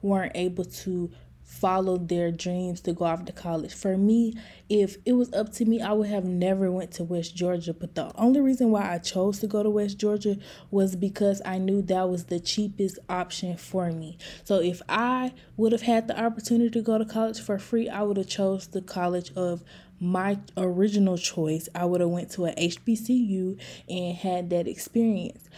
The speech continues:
but I just didn't want to take out those loans to go to a H B C U, and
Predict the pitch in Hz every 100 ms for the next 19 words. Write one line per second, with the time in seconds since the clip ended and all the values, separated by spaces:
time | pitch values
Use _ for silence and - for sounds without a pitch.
0 | - - 175 202 208 - - 180 185 185
1 | 180 180 180 175 180 170 175 170 - -
2 | - 185 175 - 185 180 165 156 - -
3 | - 175 170 165 170 180 175 170 170 -
4 | - 170 165 170 180 175 - 156 - -
5 | 156 - 160 160 160 165 - - - 190
6 | 185 175 175 190